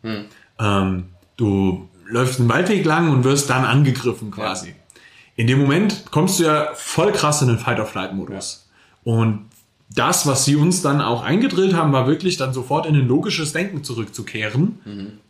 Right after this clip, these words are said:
Speaker 2: Natürlich hast du gewisse taktische Sachen, die dann sofort automatisch ablaufen müssen. Das
Speaker 1: Ja.
Speaker 2: musst du auch einarbeiten,
Speaker 1: Ja.
Speaker 2: natürlich, ne? Aber auch vieles von diesem,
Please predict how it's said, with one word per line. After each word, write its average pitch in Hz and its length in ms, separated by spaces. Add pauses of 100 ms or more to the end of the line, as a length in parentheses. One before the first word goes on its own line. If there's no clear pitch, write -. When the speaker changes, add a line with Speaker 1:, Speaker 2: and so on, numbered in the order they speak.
(360)
Speaker 2:
Natürlich 151 400
hast 131 160
du 123 80
gewisse 131 320
taktische 117 460
Sachen, 123 280
die 113 60
dann 104 160
sofort 123 520 (160)
automatisch 117 640
ablaufen 101 480
müssen. 95 200
Das 107 120
Speaker 1:
Ja. 143 60
Speaker 2:
musst 151 140
du 135 80
auch - 180
einarbeiten, 95 680
Speaker 1:
Ja. 113 80
Speaker 2:
natürlich, 123 520
ne? 147 260 (460)
Aber 120 200
auch 113 140
vieles 170 400
von 135 220
diesem, 120 420